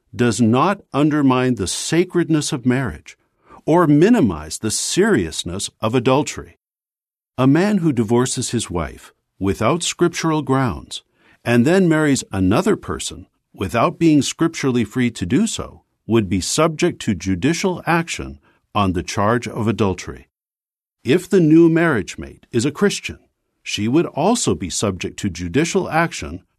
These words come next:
on the charge of adultery. Although the new marriage would not be viewed as adulterous, the man would not qualify for special privileges of service in the congregation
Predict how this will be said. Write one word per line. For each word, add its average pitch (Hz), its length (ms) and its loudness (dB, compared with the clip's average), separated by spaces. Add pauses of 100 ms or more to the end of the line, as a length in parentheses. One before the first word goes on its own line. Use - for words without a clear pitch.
on 104 240 2
the 143 100 0
charge 107 400 -2
of 107 200 -6
adultery. 98 580 -4 (800)
Although 127 420 2
the 214 120 0
new 185 200 4
marriage 160 580 -2 (140)
would 101 220 0
not 120 280 2
be 196 140 -2
viewed 156 300 2
as 156 120 -2
adulterous, 180 680 -4 (500)
the 110 160 0
man 151 420 4
would 110 200 0
not 139 320 2
qualify 165 640 0
for 104 180 -6
special 185 580 -2
privileges 143 600 -2
of 101 120 -2
service 131 440 -2
in 117 240 0
the 107 80 0
congregation 151 880 -2